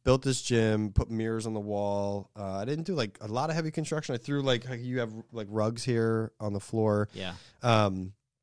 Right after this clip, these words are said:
Speaker 1: and I had these, like, five or six clients that would come a couple times a week. So I'd go to my full-time job, and I'd come home, and I would hear the treadmill in the basement already going. So they'd be warming up. So I'd come from my one job, and I'd just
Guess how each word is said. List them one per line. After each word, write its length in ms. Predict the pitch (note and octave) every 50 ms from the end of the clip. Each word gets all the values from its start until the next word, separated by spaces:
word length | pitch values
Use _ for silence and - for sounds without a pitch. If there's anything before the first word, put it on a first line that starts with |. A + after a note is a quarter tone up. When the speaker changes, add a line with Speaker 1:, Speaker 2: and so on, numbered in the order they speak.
| _ _ _ _ _ _ _ _ - - _ -
Speaker 1:
and 260 | B2 A#2+ A#2 A2+ A2
I 60 | G#2+ A2
had 120 | A#2+ A#2
these, 120 | A2+ G#2+ G#2+
like, 120 | G2+ G2
five 260 | - - C3 C#3+ C#3+
or 40 | C3+
six 200 | B2+ - B2+ -
clients 440 | - - B2+ A#2 A#2+ A#2+ A#2+ A#2+ A#2+
that 100 | A#2 G#2
would 120 | G#2 G#2
come 440 | - - G#2+ G#2 G#2 G2+ G2+ G2+ G2 _ _ _
a 40 |
couple 160 | - D3 C#3 -
times 240 | - C#3 B2+ B2 A#2+
a 40 | G#2+
week. 200 | A2+ A2 G#2+ -
So 100 | A#2 G#2+
I'd 120 | G#2+ G#2+
go 120 | - B2+
to 80 | C3 C3+
my 100 | C#3 C3+
full-time 420 | B2+ - B2+ B2 - B2+ B2 B2
job, 340 | A2 G#2+ F#2+ F2+ F2+ F2+ - -
and 80 | A2+ A2
I'd 140 | A2 G#2+ -
come 200 | - B2+ B2 A#2
home, 260 | A2+ G#2 G#2 G#2 G#2
and 100 | G2+ G#2+
I 40 | G#2+
would 100 | G#2 G#2
hear 100 | A2+ G#2
the 100 | G#2 G#2
treadmill 360 | - - D#3+ D#3 C3 A2+ G2+
in 60 | F#2+
the 60 | F#2+
basement 300 | F#2+ F#2+ F#2+ - - G2+
already 200 | F#2+ G2 G2 F#2+
going. 220 | G2+ G#2+ G2+ F#2 - _ _ _ _ _ _ _ _ _ _ _
So 100 | - C3+
they'd 120 | C3+ C#3+ C#3+
be 60 | C#3+
warming 340 | C3+ B2+ B2+ A#2+ A#2 A2+ A2
up. 120 | G2 - _
So 120 | - - A2+
I'd 120 | G#2+ -
come 140 | - C3 C3+
from 100 | - D3
my 100 | C#3 C3
one 280 | A#2+ A#2+ C3 C3+ C#3+ C#3+
job, 380 | B2 A2 G2 F#2+ F#2 F#2 G2+ - _ -
and 100 | A2+ G#2+
I'd 140 | G#2+ G#2 G#2
just 220 | - G#2+ G#2 -